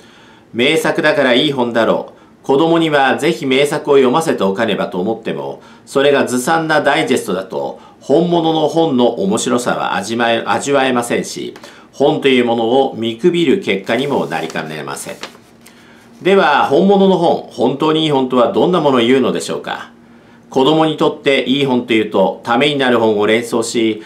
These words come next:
ためになる本というと、真っ先に伝記を思い浮かべるという人が必ず、少なくありません。子供が伝記を読むのはいいことだという通念は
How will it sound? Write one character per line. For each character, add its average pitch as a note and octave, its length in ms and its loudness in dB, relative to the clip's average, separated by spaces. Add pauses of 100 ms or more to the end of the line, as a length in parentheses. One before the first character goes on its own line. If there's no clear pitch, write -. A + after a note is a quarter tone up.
(240)
た D#3 160 0
め G#3 120 4
に F#3+ 80 4
な F3+ 140 2
る E3 100 2
本 D#3 220 -2
と C#3+ 60 0
い C3 180 4
う - 40 -6
と、 A#2 260 2
真 A2 120 2
っ A#2+ 80 -4
先 - 240 -4
に G#2+ 160 -2
伝 D3+ 220 0
記 D#3+ 180 -2
を D3 100 2
思 D3 180 0
い D3 60 0
浮 C#3 60 -6
か D3 120 0
べ D3 80 4
る B2+ 100 2
と B2 80 -2
い A2 100 4
う - 40 0
人 A#2+ 180 -8
が G2 340 -2
必 A2 1200 -6
ず、 - 140 -8
少 F3 80 2
な E3 100 0
く - 100 -2
あ F#2 60 0
り D#2+ 80 -6
ま D2+ 100 -12
せ - 140 -14
ん。 - 80 -16 (760)
子 C3+ 140 0
供 D#3+ 180 2
が D3 140 2
伝 C#3+ 220 0
記 E3 100 -2
を D#3 40 2
読 D#3 140 2
む D3 80 -2
の C3+ 60 2
は A#2+ 100 2
い D3 120 0
い D3 40 -6
こ C3+ 120 -2
と B2 100 0
だ B2 380 -2
と B2+ 100 0
い A#2+ 140 4
う A#2+ 40 -4
通 C#3 220 2
念 A#2 220 2
は G2 340 2